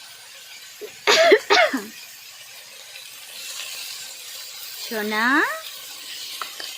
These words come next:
বাচ্চারা ঘুম থেকে উঠলেই কারোর না কারোর কোলে উঠতে চায়। মনটা খারাপ,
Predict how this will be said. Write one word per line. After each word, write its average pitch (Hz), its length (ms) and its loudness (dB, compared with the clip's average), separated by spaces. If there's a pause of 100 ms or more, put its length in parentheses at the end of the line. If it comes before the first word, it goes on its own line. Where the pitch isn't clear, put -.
(240)
বাচ্চারা 277 340 0
ঘুম 254 180 4
থেকে 285 220 0
উঠলেই 311 400 4 (760)
কারোর 254 280 4
না 277 140 4
কারোর 247 240 2 (100)
কোলে 214 260 2
উঠতে 220 300 -12
চায়। - 160 -8 (2750)
মনটা 339 240 8 (100)
খারাপ, 370 360 8